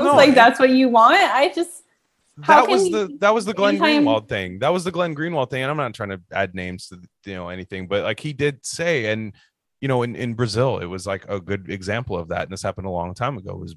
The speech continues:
Speaker 1: was, and we talked about it on an episode, uh, probably almost a year ago now, but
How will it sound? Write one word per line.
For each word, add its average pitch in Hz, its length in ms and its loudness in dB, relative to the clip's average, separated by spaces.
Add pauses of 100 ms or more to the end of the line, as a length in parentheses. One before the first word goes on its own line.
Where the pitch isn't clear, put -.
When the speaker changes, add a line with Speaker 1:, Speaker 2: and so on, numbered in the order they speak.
Speaker 1:
was, 87 180 -10
and 101 140 -8
we 107 80 -6
talked 110 240 -8
about 87 180 -6
it 85 100 -10
on 85 120 -12
an 76 80 -16
episode, 82 380 -12 (220)
uh, 87 100 -8
probably 117 300 -6
almost 87 240 -12
a - 40 -10
year 104 200 -8
ago 92 260 -14
now, 71 240 -16
but 82 180 -12